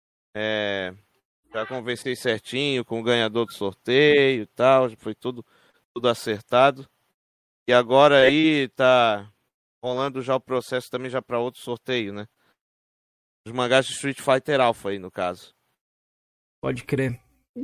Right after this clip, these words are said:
Speaker 2: A gente
Speaker 1: Tá
Speaker 2: sabe
Speaker 1: sendo, tá sendo bem bacana, cara. Tá sendo bem bacana isso aí. O pessoal
Speaker 2: Galera,
Speaker 1: tá,
Speaker 2: tem,
Speaker 1: pessoal curte
Speaker 2: tem
Speaker 1: bastante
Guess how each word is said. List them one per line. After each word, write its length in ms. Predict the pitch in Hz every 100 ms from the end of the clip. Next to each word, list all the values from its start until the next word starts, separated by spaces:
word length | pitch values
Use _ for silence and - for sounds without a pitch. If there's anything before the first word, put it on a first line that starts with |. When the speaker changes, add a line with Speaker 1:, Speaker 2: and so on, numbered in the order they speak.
| 165 _ _ _ -
Speaker 2:
A 40 | 135
gente 100 | 156
Speaker 1:
Tá 80 |
Speaker 2:
sabe 160 | 151 175
Speaker 1:
sendo, 60 | 175
tá 60 | 392
sendo 220 | 403 427
bem 100 | 427
bacana, 520 | 480 494 - 480 453
cara. 260 | - 151 127
Tá 80 | 160
sendo 220 | 349 370
bem 100 | 392
bacana 460 | 403 403 - 392 330
isso 180 | -
aí. 140 | 123 95
O 720 | _ _ _ _ _ _ _ -
pessoal 160 | 143
Speaker 2:
Galera, 160 | 147 208
Speaker 1:
tá, 40 |
Speaker 2:
tem, 100 | 180
Speaker 1:
pessoal 240 | 180 202 208
curte 120 | 190 _ _
Speaker 2:
tem 80 |
Speaker 1:
bastante 20 | -